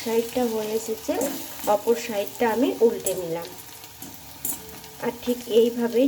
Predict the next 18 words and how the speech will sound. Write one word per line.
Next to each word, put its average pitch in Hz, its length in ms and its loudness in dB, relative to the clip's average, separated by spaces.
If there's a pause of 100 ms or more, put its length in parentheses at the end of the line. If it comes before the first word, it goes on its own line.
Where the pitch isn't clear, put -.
ডিমটা 202 360 -2
ভেজে 185 320 0
নিতে 165 360 -2
হবে, 170 220 -6 (480)
একটু 190 180 -6 (120)
সাদা 190 320 -2
সাদা 196 240 -2 (100)
করে 220 160 4 (540)
ডিমটা 196 320 -2
ভেজে 190 320 -2
নিতে 175 320 -4
হবে, 185 240 -4
যাতে 240 240 4 (120)
ডিমে 202 260 2 (360)
কালার 180 360 0 (120)
না 208 60 0 (100)
চলে 170 240 2 (100)
আসে। - 180 -10